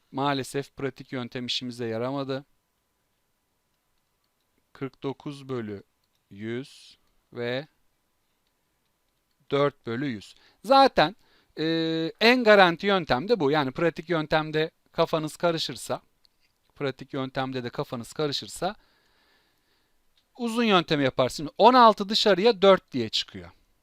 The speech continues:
Tamam mı? On altı dışarıya dört diye çıkıyor. Yüz on diye çıkıyor. Artı, e, dokuz dışarıya üç diye çıkıyor.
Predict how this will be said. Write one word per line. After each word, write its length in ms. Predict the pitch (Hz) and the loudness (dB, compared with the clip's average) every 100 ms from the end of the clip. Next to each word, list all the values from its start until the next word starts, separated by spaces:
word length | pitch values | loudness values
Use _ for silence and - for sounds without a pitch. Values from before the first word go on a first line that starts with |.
| _ _ _ | _ _ _
Tamam 240 | - - | -16 -14
mı? 80 | 104 | -12
On 180 | - 147 | -8 -6
altı 340 | 120 104 - | -4 -6 -10
dışarıya 680 | 110 - 104 104 104 123 185 - _ 107 | -10 -8 -8 -8 -6 -6 -6 -12 _ -4
dört 320 | 123 131 _ | -2 -2 _
diye 180 | 147 147 | -8 -6
çıkıyor. 500 | - 156 175 165 170 - _ _ _ _ _ _ _ | -8 -8 -4 -2 -4 -8 _ _ _ _ _ _ _
Yüz 560 | 123 143 240 247 - - _ - | -8 -2 0 0 -6 -20 _ 2
on 340 | 185 196 185 | 4 4 2
diye 200 | 127 107 | -6 -6
çıkıyor. 400 | - - - 85 - _ _ _ _ _ _ _ _ _ | -6 -10 -12 -20 -20 _ _ _ _ _ _ _ _ _
Artı, 500 | 127 143 135 - 110 - _ _ _ _ _ _ _ 135 | 2 2 0 -8 -12 -14 _ _ _ _ _ _ _ -4
e, 40 | 135 135 131 120 | -2 -2 -4 -2
dokuz 680 | 135 156 - 233 262 - - _ _ _ _ _ _ _ _ _ _ _ 135 | 0 0 0 -4 -4 -12 -20 _ _ _ _ _ _ _ _ _ _ _ -6
dışarıya 560 | 147 165 147 135 110 - | -2 0 0 -2 -4 -6
üç 300 | 120 - - | -10 -10 -6
diye 180 | 160 175 | -4 -2
çıkıyor. 540 | - - 190 202 226 | -4 -6 -4 -4 -4